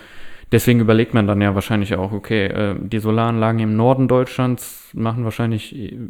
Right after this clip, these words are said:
nicht so viel Sinn wie die im Süden und im Norden installiere ich eher diese Windparks.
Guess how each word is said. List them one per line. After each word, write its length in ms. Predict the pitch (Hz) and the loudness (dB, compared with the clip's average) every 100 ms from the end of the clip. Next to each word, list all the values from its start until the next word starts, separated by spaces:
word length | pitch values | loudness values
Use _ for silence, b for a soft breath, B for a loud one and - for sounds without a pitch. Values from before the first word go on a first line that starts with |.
| - | -14
nicht 440 | 110 110 120 120 - | -14 -8 -4 -4 0
so 140 | 127 | 0
viel 200 | - 113 | 0 -2
Sinn 280 | 113 127 120 | 2 2 2
wie 100 | 113 | 2
die 260 | 117 117 | 2 0
im 220 | 113 113 107 | 0 -2 0
Süden 480 | 127 160 165 170 | 0 0 0 0
und 360 | 143 113 110 - | 0 0 -2 -4
im 200 | - 110 | -4 0
Norden 600 | 110 113 120 113 113 110 | 2 2 2 0 0 -2
installiere 440 | 113 107 117 113 | -4 -2 0 0
ich 120 | 113 - | 0 0
eher 120 | 110 | -2
diese 200 | 104 104 | -2 -2
Windparks. 640 | 120 135 143 143 - | -2 0 0 -2 -4